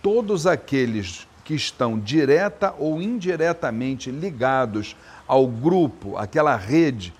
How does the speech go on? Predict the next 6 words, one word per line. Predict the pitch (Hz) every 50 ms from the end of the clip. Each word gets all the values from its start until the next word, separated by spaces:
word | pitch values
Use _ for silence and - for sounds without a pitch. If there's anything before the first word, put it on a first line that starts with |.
| - - - -
aquele | - 120 - - 160 151 147
terreiro, | 147 - 151 131 110 98 113 151 170 170 160 143 123 110 101 98
né? | 95 95 120 160 196 196 - - - - - _ _
Desde | - 117 147 175 180 170 147 123 113
o | 127
babalorixá | 117 127 120 110 120 113 110 107 104 98 92 - - 131 139 143 143 135 113 110